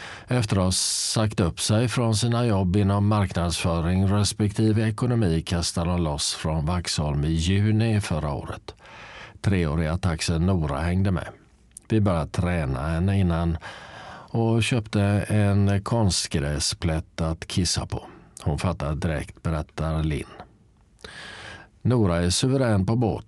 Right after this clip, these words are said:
noll rädd. Men när det kommer till delfiner blir hon lite stirrig, då får man hålla i henne.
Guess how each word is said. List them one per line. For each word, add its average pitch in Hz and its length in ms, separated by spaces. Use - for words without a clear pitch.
noll 92 580
rädd. 78 360
Men 123 360
när 117 120
det 107 100
kommer 98 280
till 95 280
delfiner 95 800
blir 123 260
hon 120 240
lite 127 240
stirrig, 90 440
då 90 200
får 98 160
man 101 240
hålla 90 320
i 82 60
henne. 80 280